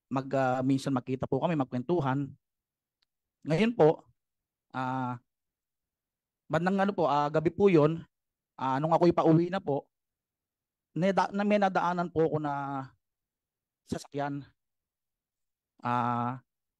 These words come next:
yun po, na bali nadaanan ko po dun si Michael. Ah, meron po kasi akong, ah, nadaanan po na sa kanila po na nakita po na may ginagawa po sila dun sa may harapan po ng sasakyan.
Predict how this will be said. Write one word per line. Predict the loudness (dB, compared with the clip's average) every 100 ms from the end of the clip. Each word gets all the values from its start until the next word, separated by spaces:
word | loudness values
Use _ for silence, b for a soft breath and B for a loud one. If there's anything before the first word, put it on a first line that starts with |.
| _
yun | 2 4
po, | 4 2
na | 2 2 2
bali | 0 -4 -4 -6
nadaanan | -6 -6 -6 -10
ko |
po | 0 2
dun | 2
si | -2 0 2 2
Michael. | 2 2 0 -2 -2 _ _ _ _ _ _ _ -4
Ah, | -2 0 0
meron | 2 2 2 0 0
po | -2
kasi | -2 -4 -4
akong, | -6 -6
ah, | -6 -6 -8 -12 -16 _ _
nadaanan | -8 -4 -2 -4
po | -6 -6
na | -6 -6 -10 -14 _
sa | -14 -2 4
kanila | 4
po | 4 2
na | 2 0 -2 -4 -12 _ _ _ _ _
nakita | -2 0 -2 2
po | 2
na | 4
may | 2 2
ginagawa | 2 2 6 4
po | 4 -2
sila | -4 -6
dun | -4
sa | -2
may | 0 0
harapan | -2 -4 -6
po | -6
ng | -8
sasakyan. | -10 -4 -2 -2